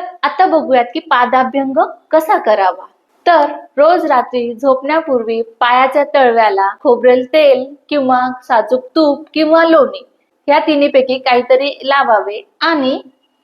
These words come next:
काश्याच्या वाटीने तिथे घर्षण करावे. काश्याची वाटी जर अव्हेलेबल नसेल तर घरी जी स्टीलची वाटी असते ती वापरली तरी चालेल. तर याने कमीत कमी पाच मिनिटं चोळून घ्यावे.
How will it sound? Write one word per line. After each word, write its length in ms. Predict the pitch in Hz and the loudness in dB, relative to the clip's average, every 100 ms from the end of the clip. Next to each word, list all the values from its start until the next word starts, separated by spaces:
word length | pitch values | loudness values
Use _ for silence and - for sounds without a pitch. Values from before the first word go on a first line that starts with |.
| _ _ _ | _ _ _
काश्याच्या 580 | 277 302 - 311 302 330 | -2 -2 0 0 2 2
वाटीने 580 | 294 254 262 240 226 285 - _ _ | 2 0 -4 -8 -8 -12 -16 _ _
तिथे 300 | 254 254 285 359 | -8 -2 -2 0
घर्षण 400 | 320 302 269 262 | 0 0 0 0
करावे. 400 | 254 196 180 175 - _ _ | 2 2 0 -2 -12 _ _
काश्याची 460 | 254 247 - 302 330 | -4 -2 -2 0 2
वाटी 360 | 311 269 254 254 | 2 0 -4 -2
जर 140 | 262 | -2
अव्हेलेबल 500 | - 247 262 262 277 294 | 0 0 2 2 0 0
नसेल 300 | 339 339 254 240 | -2 0 -2 0
तर 80 | 269 | -2
घरी 280 | 269 262 277 | 0 0 -2
जी 140 | 285 311 - - | -6 -10 -12 -14
स्टीलची 380 | - 254 247 285 | -4 -4 -2 0
वाटी 300 | 262 254 262 | 0 2 2
असते 240 | 247 285 | 2 -2
ती 180 | 285 262 | -6 -2
वापरली 480 | 247 220 240 233 370 - | 0 0 -2 -6 -8 0
तरी 220 | 285 277 | 2 2
चालेल. 400 | 254 214 170 156 - _ _ _ _ - | -2 -2 -4 -6 -14 _ _ _ _ 0
तर 220 | 311 254 233 | 2 0 -2
याने 360 | 320 302 254 269 - _ _ _ | -2 0 -2 -6 -12 _ _ _
कमीत 360 | 311 330 370 370 | 0 2 0 0
कमी 240 | 285 262 277 269 | 0 0 -2 -2
पाच 320 | 269 277 - | -2 -2 -4
मिनिटं 400 | 285 254 247 381 - - _ | -4 -4 -2 -2 -4 -14 _
चोळून 360 | 302 285 285 294 | -2 0 2 0
घ्यावे. 320 | 311 247 349 | 0 -2 -4